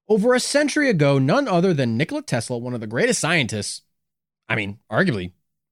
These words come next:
known to Earth, claimed to have received recorded electrical signals at his lab in Colorado Springs, where he claimed, which he claimed were of extraterrestrial origin, specifically from Mars.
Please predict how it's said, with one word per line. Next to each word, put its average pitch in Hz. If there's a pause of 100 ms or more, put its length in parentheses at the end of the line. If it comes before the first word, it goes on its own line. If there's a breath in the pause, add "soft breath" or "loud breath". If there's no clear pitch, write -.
(560)
known 156
to -
Earth, 117 (720)
claimed 339
to 247
have 196
received 185
recorded 233
electrical 185
signals 113
at 127
his 127
lab 117
in 110
Colorado 107
Springs, 170 (680)
where 131
he 151
claimed, 156 (600)
which -
he 220
claimed 175
were 143
of 135 (100)
extraterrestrial 135
origin, 110 (280)
specifically 123 (380)
from 101
Mars. 113